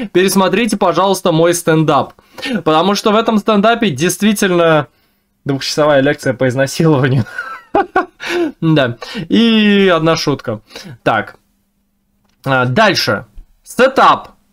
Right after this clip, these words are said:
А вот это уже панчлайн, ребята. Вот это уже панчлайн. Да, вот это уже панчлайн. Дальше сетап.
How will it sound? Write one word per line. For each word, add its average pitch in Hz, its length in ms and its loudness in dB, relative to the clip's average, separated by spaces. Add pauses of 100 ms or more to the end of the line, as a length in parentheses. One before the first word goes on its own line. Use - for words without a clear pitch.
(1200)
А 247 220 2
вот 240 200 2
это 330 240 4
уже 254 280 4
панчлайн, 208 840 2
ребята. 117 420 0
Вот 120 120 0
это 185 200 0
уже 139 220 2
панчлайн. 127 720 -4
Да, 135 160 0
вот 117 80 0
это 127 160 0
уже 113 140 -4
панчлайн. - 640 -12 (680)
Дальше 139 400 -2
сетап. 208 680 2